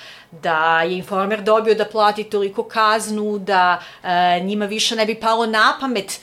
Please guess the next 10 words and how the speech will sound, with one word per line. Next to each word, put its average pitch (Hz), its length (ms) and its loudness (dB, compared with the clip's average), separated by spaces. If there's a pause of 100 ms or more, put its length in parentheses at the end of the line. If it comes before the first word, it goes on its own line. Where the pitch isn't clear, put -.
da 180 140 -6
tako 170 380 -4
nešto 156 380 -10
objave. 160 320 -10
Ne 302 120 0
sad - 180 -10
samo 175 240 -4
Informer, 156 580 -10
nego 170 180 -10
svaki 214 720 0